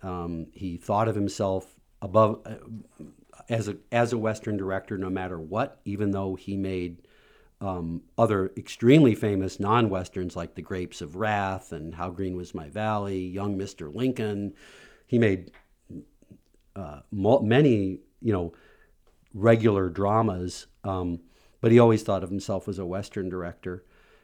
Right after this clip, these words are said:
And Stagecoach is really important because here it, it has, you know, the greatest director of Westerns,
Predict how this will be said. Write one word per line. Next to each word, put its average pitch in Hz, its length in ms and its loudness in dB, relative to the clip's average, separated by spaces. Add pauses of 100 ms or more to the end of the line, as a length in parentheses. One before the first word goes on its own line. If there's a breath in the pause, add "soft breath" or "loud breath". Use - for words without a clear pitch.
(160)
And 123 240 2
Stagecoach 180 600 6
is 107 120 2
really 117 280 6
important 98 480 -4
because 95 460 -8 (220)
here 120 420 4 (160)
it, 123 340 4
it 120 180 6
has, 98 480 -2 (1040)
you 110 80 -4
know, 87 300 -6
the 104 80 -4
greatest 123 400 4
director 120 360 2
of 110 120 0
Westerns, 82 640 -10